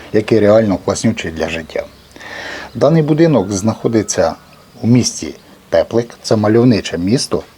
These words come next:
Вінницької області. От. До Вінниці сто двадцять кілометрів, до Гайсена сорок, до Уманя шістдесят. Асфальт шикарний. Будинок практично готовий до життя. Практично. Завозьте меблі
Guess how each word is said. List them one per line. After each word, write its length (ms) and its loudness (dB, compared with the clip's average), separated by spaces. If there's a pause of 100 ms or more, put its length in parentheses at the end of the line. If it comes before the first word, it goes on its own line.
Вінницької 520 0
області. 540 -10 (1120)
От. 220 -8
До 160 0
Вінниці 460 2
сто 380 -4
двадцять 360 -4
кілометрів, 560 -8
до 100 -2
Гайсена 600 -4 (340)
сорок, 560 -6 (240)
до 160 0
Уманя 360 0
шістдесят. 600 -4 (1120)
Асфальт 540 -2
шикарний. 720 -4 (640)
Будинок 540 0
практично 560 -2
готовий 500 0
до 160 2
життя. 400 -6 (140)
Практично. 640 -6 (420)
Завозьте 600 0 (100)
меблі 480 -2